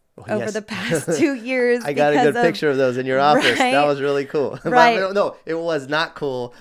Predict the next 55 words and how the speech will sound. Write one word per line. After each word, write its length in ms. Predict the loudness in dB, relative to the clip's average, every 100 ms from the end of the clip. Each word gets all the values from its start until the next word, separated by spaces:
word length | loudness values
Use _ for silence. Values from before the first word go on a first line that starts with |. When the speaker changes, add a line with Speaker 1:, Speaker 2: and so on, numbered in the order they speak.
| -20
Speaker 1:
but 640 | -8 0 2 2 -4 -10
<laughs> 180 | -8 2
Speaker 2:
But 320 | 6 8 6
now 280 | 4 2 2
it's 120 | -2
cool. 340 | -2 -2 0 0
Speaker 1:
But 100 | 0
now 100 | 0
Speaker 2:
Yeah. 160 | 2 0
Speaker 1:
it's 80 |
cool. 200 | -4 -2
You're 100 | 0
like, 180 | 0 0
"Hey, 120 | 0
wait 160 | 0 -2
a 80 | -4
Speaker 2:
<laughs> 80 | -6
Speaker 1:
minute. 160 | -6
There 80 | -6
was 160 | -6 -8
four 300 | -8 -6 -6
stickers 520 | -8 -8 -8 -10 -10
for 140 | -12
the 80 | -10
last 380 | -8 -8 -10 -6
two 80 | -2
Speaker 2:
Right, 300 | 0 0 -4
Speaker 1:
years 200 | -6 -10
or 60 |
a 100 | -8
year 80 | -4
and 120 | -6
a 40 | -6
Speaker 2:
'cause, 100 | -14
Speaker 1:
half." 100 | -10
Speaker 2:
yeah, 260 | -6 -4 -6
we 180 | -6
had 220 | -8 -10 -14
printed 340 | -12 -10 -10
the 60 | -12
July 440 | -12 -6 -4 -4
twenty 320 | -6 -10 -10
twenty, 340 | -10 -10 -8 -10
then 140 | -10
we 80 | -12
postponed 500 | -10 -10 -10 -10 -6
to 100 | -6
October 400 | -8 -8 -8 -10
twenty 300 | -10 -12 -12
twenty 380 | -10 -10 -8 -8
and 100 | -8
had 140 | -10
to 60 | -10
cancel 360 | -10 -10 -10 -6
that. 420 | -4 -2 -4